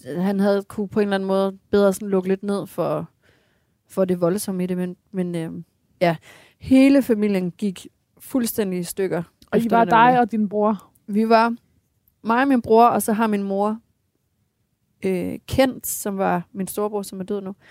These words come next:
Speaker 1: fra et tidligere ægteskab med, øh, en mand, der hed Willy, som døde af aids i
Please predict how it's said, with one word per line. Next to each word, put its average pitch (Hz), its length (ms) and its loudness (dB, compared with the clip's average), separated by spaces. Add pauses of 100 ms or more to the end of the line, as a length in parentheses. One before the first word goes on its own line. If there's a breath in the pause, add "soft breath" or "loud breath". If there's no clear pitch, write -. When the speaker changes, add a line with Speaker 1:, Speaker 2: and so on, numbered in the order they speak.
(420 soft breath)
Speaker 1:
fra 180 380 2 (1400 soft breath)
et 190 100 -2
tidligere 220 560 4
ægteskab 190 480 -2 (300)
med, 175 520 -4 (220)
øh, 185 360 -10 (340)
en 185 140 -4
mand, 185 160 -2
der 190 80 -6
hed 185 200 -4 (200)
Willy, 226 300 0 (240)
som 190 180 -6
døde 208 240 2
af - 40 -2
aids - 440 -6 (880)
i 175 400 -4